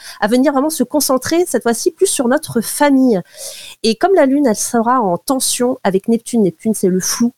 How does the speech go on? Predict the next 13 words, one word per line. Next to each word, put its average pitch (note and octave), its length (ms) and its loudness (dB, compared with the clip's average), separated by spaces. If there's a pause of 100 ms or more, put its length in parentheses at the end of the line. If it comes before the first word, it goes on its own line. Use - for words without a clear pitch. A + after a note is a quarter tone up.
(320)
et G#3+ 80 4
avec G3+ 240 0
Mercure, B3+ 580 0
qui - 120 -4
représente G3 320 -2
la F#3+ 80 -2
communication, A#3 760 -2 (300)
peut-être D4 300 0
qu'il C4 120 0
y - 20 4
aura A3 160 2
certaines A#3+ 400 0
incompréhensions C4 800 -2